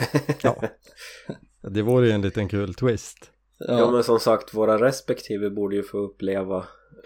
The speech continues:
Speaker 3: den fantastiska världen också.
Speaker 1: Alltså, tänk vad kul det skulle vara. Och,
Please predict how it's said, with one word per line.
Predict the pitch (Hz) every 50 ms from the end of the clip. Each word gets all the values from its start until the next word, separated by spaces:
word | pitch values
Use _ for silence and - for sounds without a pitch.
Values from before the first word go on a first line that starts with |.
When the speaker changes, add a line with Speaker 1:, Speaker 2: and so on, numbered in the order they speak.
| - _ _ - _ -
Speaker 3:
den | - - 104 113 117
fantastiska | - - 113 104 - 104 101 95 - - - 104 98 - - - 98 92
världen | 95 92 92 95 92 98 95 101
också. | 117 120 - - - 95 - _ _ _ _ _ _ _ _ _ - - - -
Speaker 1:
Alltså, | 107 107 98 - - 110
tänk | - - 156 151 151 135 - -
vad | 98 -
kul | - 107 101 101 98 92
det | 92 92
skulle | - - - 104 95
vara. | 92 92 95 101 104 101 - _ _ _ _ _ -
Och, | - 120 117 117